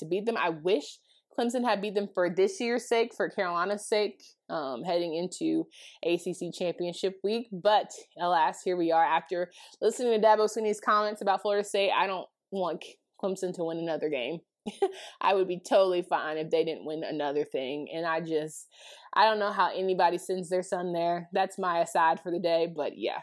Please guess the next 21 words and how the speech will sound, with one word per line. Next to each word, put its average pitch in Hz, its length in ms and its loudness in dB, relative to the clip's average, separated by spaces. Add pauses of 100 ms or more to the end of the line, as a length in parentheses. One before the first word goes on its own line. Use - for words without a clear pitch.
no, 160 400 -6 (160)
absolutely 139 480 -4
not. 104 100 -8
He's 180 200 -4
hor-, - 220 -6 (100)
mm-mm. 143 520 -12 (240)
Just 185 320 -4 (400)
not 214 220 2
my 196 80 -2
favorite. 147 460 -2 (120)
Not, 175 720 -2
not 170 360 -2
even 165 200 0
close. - 480 -8 (220)
<laughs> 453 180 6 (840)
But 214 460 4
when 220 140 0
I 220 60 2
think 277 220 -2
about 262 280 6
Carolina 220 500 4